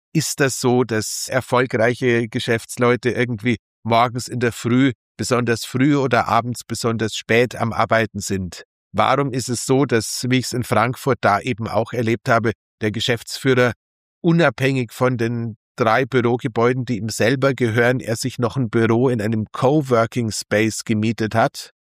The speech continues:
wo keiner sonst reinkommt? Weil wir halt einfach immer mehr das Problem haben, dass wenn wir wirklich ernsthaft arbeiten wollen, also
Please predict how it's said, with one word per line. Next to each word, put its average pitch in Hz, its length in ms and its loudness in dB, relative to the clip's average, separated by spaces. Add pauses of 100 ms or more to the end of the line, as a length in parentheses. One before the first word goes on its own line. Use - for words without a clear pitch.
(500)
wo 123 180 2
keiner 127 420 2
sonst 117 420 -2
reinkommt? 107 840 -2 (800)
Weil 123 240 0
wir 131 160 0
halt 139 160 0
einfach 139 480 -4 (220)
immer 156 280 0
mehr 135 480 2 (280)
das - 180 -6
Problem 123 560 0
haben, 135 400 0 (260)
dass - 240 -4
wenn 127 200 0
wir 120 160 2
wirklich 131 460 -2
ernsthaft - 960 -2 (680)
arbeiten 127 580 0
wollen, 113 260 0
also 107 300 -4